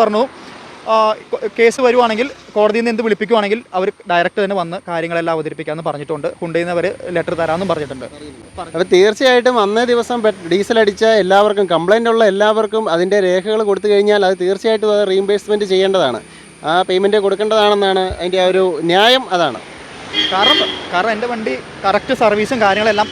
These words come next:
Speaker 1: കറക്റ്റ് കറക്റ്റായിട്ട് കൊണ്ടു നടക്കുന്ന വണ്ടിയാണ്. ആ വണ്ടിയുടെ നാല് ഫ്യൂവൽ ഇഞ്ചക്ടർ ഞാൻ അവരോട് പറഞ്ഞു, എൻ്റെ വണ്ടി നല്ല കണ്ടീഷനിലാണ് നിങ്ങളുടെ ഷോറൂമിൽ വന്നത്, ഓക്കെ, ഡീസൽ അടിച്ചു. ഡീസൽ അടിച്ചതിന് ശേഷം ഏകദേശം മൂന്ന് കിലോമീറ്റർ, ത്രീ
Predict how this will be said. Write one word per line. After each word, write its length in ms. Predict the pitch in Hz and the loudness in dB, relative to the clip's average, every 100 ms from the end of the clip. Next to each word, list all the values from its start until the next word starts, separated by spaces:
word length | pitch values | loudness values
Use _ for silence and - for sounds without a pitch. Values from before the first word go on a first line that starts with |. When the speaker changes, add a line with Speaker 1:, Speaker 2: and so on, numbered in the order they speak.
| - - - | -10 -16 -6
Speaker 1:
കറക്റ്റ് 300 | 185 - 294 | -6 -6 -4
കറക്റ്റായിട്ട് 300 | 247 226 220 208 | -2 -2 -4 -4
കൊണ്ടു 120 | 202 | -2
നടക്കുന്ന 240 | 202 196 190 | -4 -4 -4
വണ്ടിയാണ്. 300 | 170 160 143 - - - - 185 | -4 -6 -8 -14 -20 -20 -2 0
ആ 20 | 240 | 2
വണ്ടിയുടെ 260 | 233 254 233 | 0 -2 -2
നാല് 240 | 214 262 294 | -2 -4 -4
ഫ്യൂവൽ 220 | 247 233 226 | -6 -4 -4
ഇഞ്ചക്ടർ 280 | 196 - 135 - - - - | -6 -10 -16 -20 -20 -20 -4
ഞാൻ 100 | 180 233 | 0 2
അവരോട് 200 | 240 262 254 | 2 2 2
പറഞ്ഞു, 220 | 214 185 - _ _ _ 180 | 0 -6 -10 _ _ _ -6
എൻ്റെ 120 | 214 254 | -2 -2
വണ്ടി 200 | 226 277 - - 190 | -2 -6 -10 -20 -6
നല്ല 140 | 220 240 240 | -4 -2 0
കണ്ടീഷനിലാണ് 600 | 226 240 262 247 247 233 | 0 -2 -2 -2 -2 -2
നിങ്ങളുടെ 200 | 233 240 | -2 0
ഷോറൂമിൽ 340 | 233 220 220 240 | 2 2 2 2
വന്നത്, 240 | 208 170 151 - - - - 196 | 0 -2 -8 -12 -18 -20 -8 -8
ഓക്കെ, 180 | - 151 - - 180 | -6 -10 -12 -12 -6
ഡീസൽ 260 | 214 254 226 | -2 0 0
അടിച്ചു. 220 | 190 139 - - - _ 170 | -2 -14 -20 -20 -20 _ -10
ഡീസൽ 260 | 202 254 254 | -4 0 0
അടിച്ചതിന് 320 | 220 262 269 240 | 0 -2 0 0
ശേഷം 240 | 220 254 - 208 | 0 -4 -2 -4
ഏകദേശം 320 | 240 247 269 240 | 0 0 0 0
മൂന്ന് 220 | 269 285 277 | 0 0 2
കിലോമീറ്റർ, 400 | 240 226 214 175 - - - - - | 2 2 -2 -6 -12 -18 -18 -18 -8
ത്രീ 100 | 254 | -4